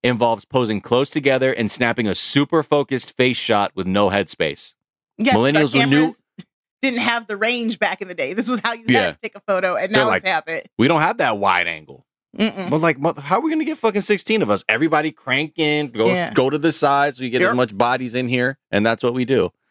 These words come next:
Speaker 2: Yep.
Speaker 1: Uh, but that's not how, that's not how they do it.
Speaker 2: How,
Speaker 1: Okay,
Speaker 2: how
Speaker 1: what
Speaker 2: are they
Speaker 1: about
Speaker 2: doing it?
Speaker 1: selfies?
Speaker 2: Okay.
Speaker 1: Okay. Uh, the classic millennial selfie, always an upward angle point of view.
Speaker 2: Yeah,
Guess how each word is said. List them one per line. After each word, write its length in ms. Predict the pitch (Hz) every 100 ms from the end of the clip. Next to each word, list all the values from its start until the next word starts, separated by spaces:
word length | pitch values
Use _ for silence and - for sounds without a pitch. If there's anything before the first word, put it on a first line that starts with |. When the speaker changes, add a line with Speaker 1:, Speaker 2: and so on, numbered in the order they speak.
| _ _ -
Speaker 2:
Yep. 100 | 107
Speaker 1:
Uh, 280 | 113 110 107
but 160 | 107 110
that's 220 | 120 -
not 160 | 127 135
how, 300 | 127 127 - -
that's 180 | 107
not 140 | 131 127
how 80 | 131
they 160 | 143
do 160 | 120 82
it. 80 | - _ _ _ -
Speaker 2:
How, 140 | 233
Speaker 1:
Okay, 160 | 226 208
Speaker 2:
how 100 | 208
Speaker 1:
what 100 | 220
Speaker 2:
are 40 |
they 60 | 214
Speaker 1:
about 160 | 208
Speaker 2:
doing 180 | 196 180
it? 100 | - _ _ _
Speaker 1:
selfies? 760 | - - 131 117 - 62 - - _ _ _ _ _ -
Speaker 2:
Okay. 120 | 196 -
Speaker 1:
Okay. 300 | 90 85 - _ _ _ _ _
Uh, 300 | 104 104 101
the 140 | 92 107
classic 360 | - 113 -
millennial 320 | 113 117 123 127
selfie, 480 | 131 123 151 143 139 _ _ -
always 360 | 120 139 131
an 100 | 135 -
upward 400 | 117 - 101 87
angle 380 | 78 73 - -
point 200 | 82 73
of 80 | -
view. 200 | - - _ _
Speaker 2:
Yeah, 320 | 214 214 202